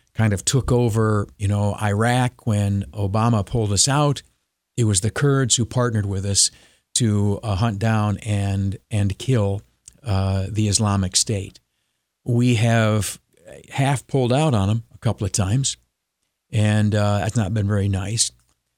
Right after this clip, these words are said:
But, uh, uh, today, what was announced by, there's a guy named Erdogan.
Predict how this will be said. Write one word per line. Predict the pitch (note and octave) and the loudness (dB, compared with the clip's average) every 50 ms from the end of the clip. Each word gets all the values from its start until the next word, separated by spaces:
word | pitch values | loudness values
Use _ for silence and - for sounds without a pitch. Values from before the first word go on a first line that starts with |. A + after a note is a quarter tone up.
| _ _ _ - | _ _ _ -4
But, | A2 A#2 A2+ A2 G#2+ - | 0 0 0 2 2 2
uh, | A#2+ A2+ A2 A2 G#2+ G#2 G#2 - - - | 2 2 2 2 2 2 0 -2 -4 -4
uh, | G#2+ G#2 | -2 -2
today, | G#2 - A#2+ A2 A#2 D3+ E3+ D3 A2+ A2 A2+ A#2 | -2 0 0 2 2 2 2 2 2 2 2 2
what | A#2 A2+ G2 | 2 2 2
was | A#2 A2+ G#2 | 0 0 2
announced | A2+ G#2+ A#2 A2+ G#2+ G#2+ A2 A2 - - | 2 2 2 2 2 2 0 -2 -2 -2
by, | A2+ A2 G#2 G#2 G#2+ G2+ - | -2 0 2 2 0 -2 -2
there's | - G#2+ G#2 | -2 0 0
a | A2 | 2
guy | A2 C#3 C#3+ | 2 2 4
named | C#3 C3 A#2+ G#2 - | 4 4 4 2 2
Erdogan. | - A#2+ B2 B2 C3+ A#2 C3 B2+ C3 C3+ C#3 C#3 C3+ B2 | 0 0 2 2 2 2 2 2 2 2 2 2 0 -2